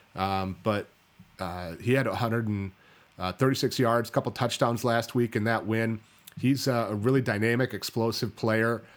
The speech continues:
that's just gonna get stronger as the season goes along, as he continues to recover and build strength from that injury.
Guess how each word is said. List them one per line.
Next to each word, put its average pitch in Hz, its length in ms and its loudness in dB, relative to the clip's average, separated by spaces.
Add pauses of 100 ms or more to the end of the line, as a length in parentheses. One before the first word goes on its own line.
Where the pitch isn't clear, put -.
(140)
that's - 200 -2
just 135 160 2
gonna 131 100 4
get 120 160 0
stronger 117 500 2
as 104 120 0
the 110 40 -4
season 117 320 0
goes 110 180 -2
along, 110 280 2
as 107 80 0
he 107 80 -4
continues 127 560 0
to - 100 -6
recover 110 520 0
and 101 120 -4
build 113 240 0
strength 110 440 -2
from 107 160 -2
that 98 160 2
injury. 127 460 2